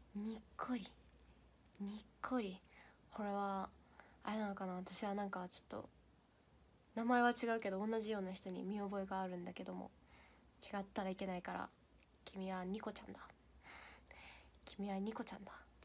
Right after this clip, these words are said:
おめでとうございます。はい。七位、おっくんさん。あ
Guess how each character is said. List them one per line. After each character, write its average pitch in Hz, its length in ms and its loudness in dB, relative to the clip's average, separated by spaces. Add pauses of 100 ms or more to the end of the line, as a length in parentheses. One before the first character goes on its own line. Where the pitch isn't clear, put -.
(120)
お 196 40 -6
め 190 60 -2
で 196 60 -4
と 202 180 -4
う - 20 0
ご 196 100 0
ざ 208 120 0
い 208 60 0
ま 226 220 4
す。 - 320 -10 (1400)
は 208 60 0
い。 - 80 -2 (880)
七 214 340 4
位、 220 180 0 (600)
お 311 140 8
っ 311 40 2 (160)
く 277 100 6
ん 233 180 6
さ - 120 -4
ん。 - 20 -4
あ - 40 -18